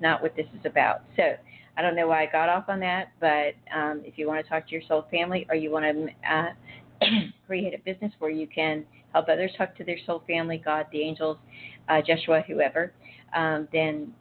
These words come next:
hit me up with a text, nine five four, six three six, nine four zero one. And that's all I have to say about this.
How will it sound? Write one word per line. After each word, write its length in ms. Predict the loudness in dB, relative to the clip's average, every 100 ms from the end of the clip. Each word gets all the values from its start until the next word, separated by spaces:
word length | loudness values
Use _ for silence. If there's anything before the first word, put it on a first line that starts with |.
| -10
hit 160 | -8 -4
me 100 | -6
up 100 | -6
with 120 | -14
a 20 |
text, 280 | -4 -4 -4 -8
nine 220 | -2 -2 0
five 180 | 0 0 2
four, 300 | 4 4 2 -16 -16
six 140 | -14 -6
three 180 | -6 0
six, 160 | -2 -2 -4
nine 200 | -4 -4 -2
four 200 | -2 2
zero 280 | 4 4
one. 280 | 6 4 4 2 -20 -20 -10 -6
And 160 | 0
that's 160 | 0 2
all 120 | 2
I 80 | 4
have 140 | 4 0
to 80 | 2
say 120 | 2
about 260 | 4 2 2
this. 140 | -2